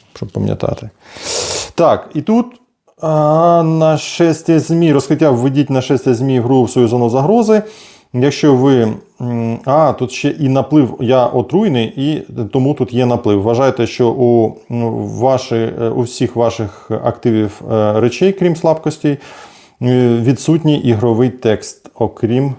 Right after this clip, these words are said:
черт. Е, в кінці раунду скиньте нашестя змій. Ну, блін. Отруйна, тому нашестя, е, призводить до того, що ми беремо ще одну рокова помилка. Пройдіть перевірку,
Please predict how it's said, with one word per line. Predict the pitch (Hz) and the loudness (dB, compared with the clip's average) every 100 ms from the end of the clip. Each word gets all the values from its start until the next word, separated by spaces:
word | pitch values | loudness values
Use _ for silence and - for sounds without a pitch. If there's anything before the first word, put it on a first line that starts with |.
| - _ - | -14 _ -14
черт. | - 104 92 - - _ _ - - _ _ _ _ _ _ _ _ - | -2 -2 -2 -6 -20 _ _ -20 -20 _ _ _ _ _ _ _ _ -4
Е, | 104 104 98 | 0 2 0
в | |
кінці | - 127 135 | 0 0 2
раунду | 156 185 127 | 2 2 0
скиньте | - 139 135 127 107 - - - | -4 -6 0 0 0 -4 -16 -6
нашестя | 113 113 - 117 - 120 107 | -2 -2 0 -2 0 -2 -2
змій. | 92 107 101 95 90 - - - _ _ _ _ _ _ _ - - | 0 0 0 0 -4 -8 -20 -20 _ _ _ _ _ _ _ -18 0
Ну, | 208 202 202 - | 4 4 2 -2
блін. | 113 135 123 110 107 - - - - - - - 131 | 0 2 4 2 -2 -8 -16 -16 -18 -20 -20 -10 -4
Отруйна, | 135 170 185 147 120 | 0 4 4 4 0
тому | 127 120 | -4 -6
нашестя, | 120 120 143 131 - 110 107 _ _ - - - - - - - - | -6 -6 -4 -4 -6 -8 -8 _ _ -20 -20 -20 -20 -20 -20 -20 -4
е, | 131 131 135 127 107 - | 2 2 2 0 -4 -6
призводить | 131 123 151 147 123 | -2 0 2 2 2
до | 147 | 0
того, | - 165 139 139 | 2 2 2 0
що | - 143 | 0 0
ми | 139 | 2
беремо | 139 143 139 | 2 2 0
ще | - 156 143 | 0 2 4
одну | 120 107 110 | 2 2 0
рокова | 117 131 123 127 | 0 0 0 0
помилка. | 147 143 127 113 117 | 2 2 4 0 0
Пройдіть | - 117 117 117 | -2 -2 -2 -2
перевірку, | 117 120 117 - 113 110 | 0 0 0 0 2 0